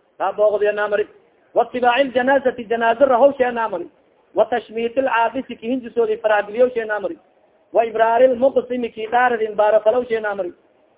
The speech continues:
"Wa huwa ay yuqsima alayka ahadun bi shay'in fataf'alahu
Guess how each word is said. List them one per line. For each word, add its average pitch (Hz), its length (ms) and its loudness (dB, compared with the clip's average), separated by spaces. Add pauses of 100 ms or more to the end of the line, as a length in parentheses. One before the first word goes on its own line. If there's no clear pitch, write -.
(120)
"Wa 226 80 4
huwa 226 200 2
ay 233 120 -6
yuqsima 226 380 -6 (100)
alayka 233 360 -2
ahadun 226 360 -4 (400)
bi 214 100 -10
shay'in 226 460 0
fataf'alahu 214 680 0